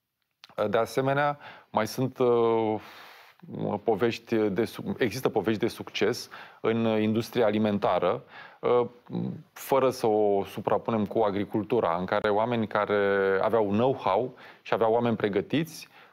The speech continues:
cu ajutor de la stat, cu ajutor din partea fondurilor europene nerambursabile și mulți dintre ei cu economii,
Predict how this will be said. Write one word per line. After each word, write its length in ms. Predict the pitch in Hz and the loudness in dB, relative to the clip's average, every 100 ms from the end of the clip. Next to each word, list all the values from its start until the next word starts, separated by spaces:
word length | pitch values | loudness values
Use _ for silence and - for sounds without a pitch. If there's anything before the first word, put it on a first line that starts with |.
| _ | _
cu 320 | - 151 117 - | 0 0 0 -2
ajutor 440 | 113 107 107 113 | -2 -2 -2 0
de 100 | 98 | 0
la 120 | 87 | -2
stat, 680 | - - 135 - - - - | -2 -2 -2 -4 -16 -18 -4
cu 100 | 123 | 0
ajutor 540 | 110 - 127 107 110 | 0 2 0 2 0
din 180 | 98 104 | 2 0
partea 280 | 110 104 104 | 0 0 -2
fondurilor 500 | - 117 107 104 98 | -2 -2 0 0 2
europene 460 | 98 98 - 104 107 | 2 2 0 0 2
nerambursabile 880 | 101 101 95 95 - 104 104 131 131 | 2 2 2 -2 -2 -2 0 -2 -2
și 180 | - | -2
mulți 260 | 107 120 110 | 0 0 0
dintre 340 | 113 104 101 | 0 0 0
ei 260 | 107 113 87 - - - | 2 0 -2 -10 -20 -6
cu 160 | 123 | 0
economii, 560 | 113 - 101 92 123 | 0 0 0 0 -2